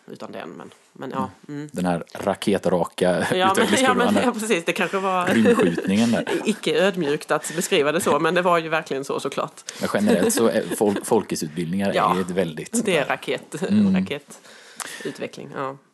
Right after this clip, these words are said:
Speaker 2: Men Kungliga Musikhögskolan.
Speaker 1: Mm.
Speaker 2: Det är många som vill gå. Du har gått på väldigt fin, eller en bra folkis och
Speaker 1: Mm.
Speaker 2: en bra högskola högt upp.
Speaker 1: Mm.
Speaker 2: Båda två.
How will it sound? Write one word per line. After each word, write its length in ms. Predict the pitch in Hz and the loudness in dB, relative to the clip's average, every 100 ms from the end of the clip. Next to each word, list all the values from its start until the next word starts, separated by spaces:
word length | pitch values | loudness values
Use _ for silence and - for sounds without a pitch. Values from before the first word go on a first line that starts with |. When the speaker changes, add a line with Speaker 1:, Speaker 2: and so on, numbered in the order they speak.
| _ - | _ -2
Speaker 2:
Men 160 | 160 | 2
Kungliga 240 | 196 160 139 | 2 4 2
Musikhögskolan. 560 | 143 139 - 80 - - - | 2 2 0 -4 -4 -8 2
Speaker 1:
Mm. 220 | 233 311 - _ _ _ _ _ _ | 2 2 -4 _ _ _ _ _ _
Speaker 2:
Det 140 | 95 | 2
är 40 | 107 | 4
många 200 | 98 104 | 4 2
som 140 | 139 | 2
vill 100 | 135 | 4
gå. 160 | 113 - | 4 6
Du 140 | 110 | 6
har 60 | 107 | 4
gått 200 | 113 - | 4 4
på 180 | 104 98 | 2 2
väldigt 420 | 98 110 98 - | 0 0 2 -2
fin, 380 | - - 127 - | -4 0 0 2
eller 160 | 123 120 | 2 2
en 80 | 101 | 4
bra 240 | 113 190 | 4 4
folkis 600 | - 87 - 143 - - _ _ - - | 2 -4 -4 -6 -6 -10 _ _ -12 -4
och 120 | 165 | 0
Speaker 1:
Mm. 120 | 190 180 | 2 2
Speaker 2:
en 60 | |
bra 300 | 120 104 95 - | 2 2 -2 -6
högskola 640 | - 139 98 - 87 190 | -2 -2 -2 -8 -4 -2
högt 160 | 180 - | -2 -2
upp. 80 | 247 | -2
Speaker 1:
Mm. 300 | 170 202 277 | -2 -6 -8
Speaker 2:
Båda 340 | - 104 - 208 | -8 -6 0 0
två. 300 | - 85 | 0 -4